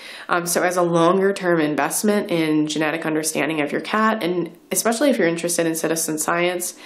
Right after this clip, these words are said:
um, the Basepaws D N A test and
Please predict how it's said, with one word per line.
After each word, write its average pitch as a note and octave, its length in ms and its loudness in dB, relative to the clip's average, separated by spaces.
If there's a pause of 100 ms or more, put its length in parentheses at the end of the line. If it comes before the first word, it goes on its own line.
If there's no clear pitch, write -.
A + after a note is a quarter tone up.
(320)
um, D3+ 540 0 (160)
the F3 260 0
Basepaws E3+ 460 0
D E3 100 2
N D#3 60 2
A D3 140 0
test D3+ 500 -4
and D#3 360 0